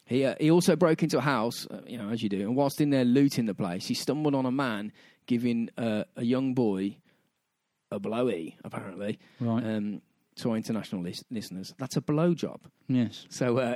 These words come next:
Speaker 1: he beat the man to death, apparently, because of what he was doing to the young boy.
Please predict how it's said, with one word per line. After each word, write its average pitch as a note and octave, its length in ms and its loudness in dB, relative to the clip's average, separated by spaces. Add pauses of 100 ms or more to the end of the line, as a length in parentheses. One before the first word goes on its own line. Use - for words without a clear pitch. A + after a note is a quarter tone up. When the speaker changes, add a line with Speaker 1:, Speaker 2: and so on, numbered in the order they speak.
Speaker 1:
he C3+ 120 -2
beat F#3+ 280 4
the F3 80 2
man D3 260 0
to C3 100 -2
death, E3+ 320 2
apparently, G#2 680 -4 (400)
because C3+ 240 2
of A#2+ 80 2
what B2 120 2
he A2+ 60 2
was A#2 120 0
doing C#3 220 4
to C3 100 -2
the A#2 80 4
young G2 260 0
boy. F2+ 360 -4